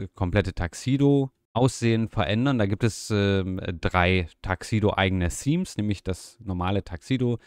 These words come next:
Tuxedo Dämmerung und Tuxedo Dunkel. Standard eingestellt ist Dämmerung, das bedeutet hier, das Menü ist alles, äh, dunkel, die Fenster selber sind aber hell. Ich kann das aber auch das Ganze vollständig auf hell machen.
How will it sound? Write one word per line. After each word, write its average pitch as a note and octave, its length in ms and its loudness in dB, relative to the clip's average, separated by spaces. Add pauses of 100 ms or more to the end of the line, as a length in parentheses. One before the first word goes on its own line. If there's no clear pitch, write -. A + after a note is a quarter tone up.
(180)
Tuxedo F2+ 400 -2
Dämmerung F2 480 0
und F2 300 -6
Tuxedo E2 460 -6
Dunkel. C3 600 2 (720)
Standard G2+ 380 2
eingestellt G#2+ 520 0
ist - 200 -8
Dämmerung, B2+ 420 2
das G2+ 140 -2
bedeutet F2+ 420 -2
hier, F#2+ 240 0
das F2+ 160 -2
Menü F2+ 320 -2
ist F#2 140 -6
alles, F2 420 -6
äh, F2+ 160 -6
dunkel, G#2 440 0
die G2 120 -2
Fenster F2+ 400 -2
selber F2+ 360 0
sind E2+ 180 -6
aber D2+ 260 -10
hell. A2 380 -2
Ich - 420 -20
kann F2+ 80 -6
das F2+ 120 -2
aber E2+ 180 -2
auch E2+ 180 -10
das E2+ 180 -8
Ganze D#2+ 280 -8
vollständig E2+ 720 -6
auf D#2 280 -10 (500)
hell G2 180 2
machen. A2+ 440 -4